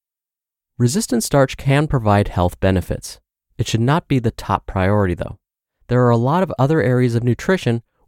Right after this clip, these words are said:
worth prioritizing above resistant starch. If you wanted to improve your intake of resistant starch, though, the following would be the best place to start. One,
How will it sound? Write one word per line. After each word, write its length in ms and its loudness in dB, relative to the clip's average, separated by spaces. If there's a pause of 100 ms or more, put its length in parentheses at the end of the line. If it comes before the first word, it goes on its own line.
worth 300 2
prioritizing 800 0 (100)
above 380 2
resistant 480 -2
starch. 440 -4 (540)
If 220 -2
you 100 0
wanted 300 0
to 140 0
improve 400 -2
your 100 -2
intake 400 0
of 140 -2
resistant 500 -2
starch, 400 0
though, 220 -4 (380)
the 60 -2
following 600 2 (160)
would 220 2
be 80 2
the 100 2
best 400 0
place 320 -6
to 80 -6
start. 340 0 (840)
One, 340 0